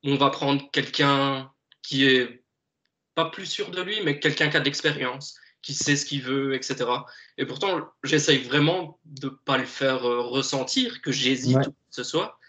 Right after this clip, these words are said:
Speaker 1: mais, euh, c'est quelque chose qu'on, qu'on me reproche facilement, quoi.
Speaker 2: D'accord, ok. Ouais, bon, le manque d'expérience, t'as, pff, j'en ai jusque-là quand on me dit ça à chaque fois. Aussi,
Speaker 1: Ouais.
Speaker 2: j'ai eu beaucoup de trucs où on parle d'expérience. Et quand tu veux bien, quand tu sors d'école et que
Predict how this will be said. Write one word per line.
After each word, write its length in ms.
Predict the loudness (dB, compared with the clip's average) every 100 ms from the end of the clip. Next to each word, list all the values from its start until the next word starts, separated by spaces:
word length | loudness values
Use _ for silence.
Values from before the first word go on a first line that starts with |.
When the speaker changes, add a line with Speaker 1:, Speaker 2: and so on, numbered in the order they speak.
| -20 -20 -14
Speaker 1:
mais, 240 | 0 4 6
euh, 240 | 4 0
c'est 200 | -4 -2
quelque 240 | -2 -2 -4
chose 260 | -4 -4
qu'on, 500 | -4 -6 -4 -6 -10 -12
qu'on 120 | 0 2
me 100 | 4
reproche 380 | 2 2 -2
facilement, 520 | -2 -4 -6 -8 -8 -10
quoi. 180 | -16 -20 _ _ _ -16 -10
Speaker 2:
D'accord, 500 | -2 0 0 -2 -6
ok. 240 | -6 -4 -6 -8 -20 -16 -14 -12 -14 -18 -14 4
Ouais, 220 | 8 8
bon, 180 | 6 6
le 60 |
manque 180 | 8 8
d'expérience, 640 | 8 4 4 8 6 6
t'as, 140 | 2 0
pff, 300 | -2 -10 -16 -18 -18 -20 -20 -20 _ _ _ _ -20 -20 -20 -12
j'en 240 | -4 -2
ai 80 | -2
jusque-là 460 | -6 0 4 6
quand 120 | 4 0
on 40 |
me 60 | -4
dit 100 | -4
ça 140 | -2
à 40 |
chaque 220 | -2 -4 -2
fois. 220 | 0 2
Aussi, 200 | 0 0
Speaker 1:
Ouais. 80 | 0
Speaker 2:
j'ai 60 |
eu 40 | 0
beaucoup 280 | -2 _ -6
de 60 |
trucs 320 | -2 -2 -2 -2
où 200 | -4 -4
on 60 |
parle 200 | -2 -2
d'expérience. 680 | -2 -2 0 2 0 -4 -8 -10 -12 -18 _ _ -20 -20 -20 _ _ -14
Et 60 |
quand 140 | -8 -4
tu 100 | -2
veux 80 |
bien, 140 | 2 2
quand 120 | 0
tu 120 | -2
sors 220 | 2 2
d'école 360 | 2 4 6 6
et 100 | 4
que 380 | 0 -2 -2